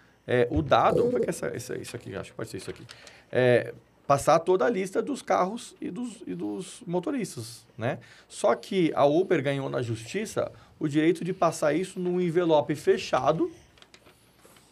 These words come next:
onde o município não pode abrir esse envelope, pegar as placas do carro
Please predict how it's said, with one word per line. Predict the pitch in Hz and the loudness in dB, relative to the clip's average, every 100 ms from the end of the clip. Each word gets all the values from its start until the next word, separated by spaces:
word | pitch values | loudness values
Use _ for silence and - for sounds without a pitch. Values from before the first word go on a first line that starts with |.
| _ | _
onde | 156 170 185 | -2 0 0
o | 220 | -2
município | 202 214 226 - 190 202 | -2 -2 -4 -6 -4 -2
não | 180 202 359 | 2 4 2
pode | - 208 202 180 | 4 8 8 8
abrir | 190 156 151 | 6 6 2
esse | 147 160 | 2 0
envelope, | 151 190 180 180 175 - - _ - _ _ _ | 4 8 8 6 4 -10 -20 _ -20 _ _ _
pegar | - 170 180 | 0 6 8
as | 196 | 6
placas | - 190 175 180 | 4 4 4 2
do | 160 | 2
carro | 175 180 165 214 | 2 6 6 4